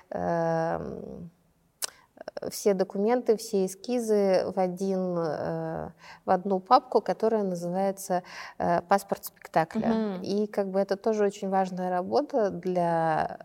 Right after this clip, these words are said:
Speaker 1: как бы, истории, для повторения этого спектакля, э, что по этому паспорту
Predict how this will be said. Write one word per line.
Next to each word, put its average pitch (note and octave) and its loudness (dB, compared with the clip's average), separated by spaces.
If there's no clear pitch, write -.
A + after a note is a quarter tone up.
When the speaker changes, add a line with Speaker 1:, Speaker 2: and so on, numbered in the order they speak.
Speaker 1:
как E3 -8
бы, E3 -6
истории, C4+ 2
для F#3+ 4
повторения A#3 2
этого G#3+ -2
спектакля, G#3 0
э, F#3 -2
что - -10
по - -4
этому F#3+ -2
паспорту B3 0